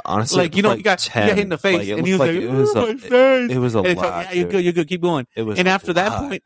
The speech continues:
Speaker 2: there was more slaps?
Speaker 1: It was so, it was
Speaker 2: A lot
Speaker 1: so,
Speaker 2: more?
Speaker 1: it was a lot. This guy, his face was swollen, and he got slapped, and he was like, he was grabbing his forehead, looking at his
Speaker 2: He was
Speaker 1: team,
Speaker 2: in
Speaker 1: like,
Speaker 2: pain, dude. He was in
Speaker 1: squinting.
Speaker 2: pain.
Speaker 1: And I was watching this, like, doctor review it, and he's like,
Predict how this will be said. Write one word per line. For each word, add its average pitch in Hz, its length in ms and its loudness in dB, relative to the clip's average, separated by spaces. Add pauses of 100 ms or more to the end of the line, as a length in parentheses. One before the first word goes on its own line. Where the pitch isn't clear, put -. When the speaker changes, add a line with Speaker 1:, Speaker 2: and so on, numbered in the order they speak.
Speaker 2:
there 156 100 2
was 151 140 2
more 160 180 2
slaps? 170 360 -8
Speaker 1:
It 220 40 -2
was 110 120 -4
so, 101 340 -8
it 101 160 -8
was - 180 -10
Speaker 2:
A 151 60 2
lot 151 140 2
Speaker 1:
so, 160 40 -12
Speaker 2:
more? 180 220 -12
Speaker 1:
it - 160 -20
was 123 100 -18
a 110 40 -20
lot. 90 340 -10 (400)
This 127 160 -2
guy, 147 300 2
his 208 220 -6
face 143 300 -4
was 208 140 -8
swollen, 123 640 -8 (280)
and 127 80 -2
he 143 60 2
got 135 200 -2
slapped, 113 440 -2
and 113 120 -10
he 120 80 -12
was 117 100 -10
like, 120 140 -6 (500)
he 143 80 0
was 127 100 2
grabbing 131 340 2
his 123 100 -4
forehead, 131 420 -4
looking 127 260 -2
at 113 40 2
his 113 200 -2
Speaker 2:
He - 120 -2
was 214 80 4
Speaker 1:
team, - 20 2
Speaker 2:
in - 60 0
Speaker 1:
like, 110 100 0
Speaker 2:
pain, 202 240 2
dude. 139 160 4
He 127 80 4
was 170 80 0
in 151 180 2
Speaker 1:
squinting. 156 200 -8
Speaker 2:
pain. - 180 -20 (100)
Speaker 1:
And 123 220 0
I 95 140 0
was 117 160 -6
watching 135 320 -8
this, 123 160 -6
like, 92 180 -10
doctor 98 400 0
review 90 340 -4
it, 82 200 -4
and 90 100 -18
he's 101 240 -8
like, 90 260 0